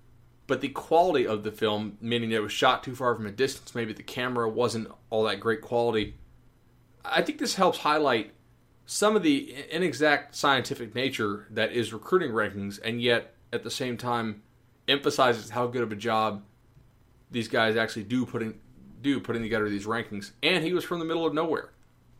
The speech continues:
The western, western side of the state of Michigan, not a place that produces very many prospects. Conklin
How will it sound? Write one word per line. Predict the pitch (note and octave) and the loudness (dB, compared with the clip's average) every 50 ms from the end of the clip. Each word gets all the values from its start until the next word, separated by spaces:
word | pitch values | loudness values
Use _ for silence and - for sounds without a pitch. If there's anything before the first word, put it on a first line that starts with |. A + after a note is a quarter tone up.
| _ _ | _ _
The | - G#2+ | -2 0
western, | G2+ A2 C3 C#3 C#3 - - C#3+ C3 C3+ | 4 4 4 4 4 2 0 -2 -2 -2
western | C#3 A#2 A#2 A#2+ C#3 C#3+ C#3+ - C#3+ | -6 -2 4 4 4 4 4 0 -4
side | A#2+ - C#3 C#3 C#3 C3+ | 0 4 8 8 8 8
of | C3 A#2+ | 6 2
the | A2+ | -2
state | G#2 - C#3 C#3 C3+ | 0 2 4 4 4
of | A#2+ A#2 | 2 0
Michigan, | C3 C#3 - - - D3 B2+ A#2+ A2+ - | 0 -2 -2 -2 0 0 -2 -2 -4 -6
not | - G#2 G#2+ A2+ C3 C#3 | -4 0 2 2 2 2
a | |
place | C#3 - - C#3+ C3+ A#2+ | 0 -2 -2 -2 -2 -2
that | - C3 | -6 -10
produces | - - A#2 A#2+ A#2+ - - A2+ G#2+ | -8 -6 -6 -6 -6 -6 -8 -6 -2
very | A2+ A#2 A2+ A2 | 0 0 0 0
many | A2+ G#2+ G#2+ | -2 -4 -6
prospects. | G#2+ - A#2+ A#2 A2+ - - B2 A2+ A2 - - - - _ - _ _ _ _ _ _ _ - _ _ _ _ _ _ _ _ - | -2 0 0 2 2 2 2 2 2 2 0 -4 -12 -18 _ -20 _ _ _ _ _ _ _ -20 _ _ _ _ _ _ _ _ 0
Conklin | - C#3+ C#3 C3+ - D3 C#3+ C3+ A#2+ A2+ | 4 4 4 4 2 0 -2 -2 -4 -8